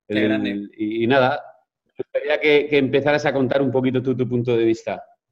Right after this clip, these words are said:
Speaker 1: Vale, perfecto. Bueno, a ver, el... creo que esto, el ego es un, un tema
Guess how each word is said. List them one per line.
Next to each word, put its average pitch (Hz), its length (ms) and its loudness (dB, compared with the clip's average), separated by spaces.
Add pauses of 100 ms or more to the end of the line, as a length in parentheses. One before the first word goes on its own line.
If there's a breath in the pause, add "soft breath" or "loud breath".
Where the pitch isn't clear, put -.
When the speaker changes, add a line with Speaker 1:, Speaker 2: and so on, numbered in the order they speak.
(540)
Speaker 1:
Vale, 165 320 0
perfecto. 151 640 -6
Bueno, 180 320 0
a 135 80 -2
ver, 165 240 0
el... 123 880 -4 (800)
creo 160 200 2
que 196 80 0
esto, 214 360 -2
el 143 160 0
ego 180 240 2
es 190 180 0
un, 170 320 -2
un 156 240 0
tema 170 560 2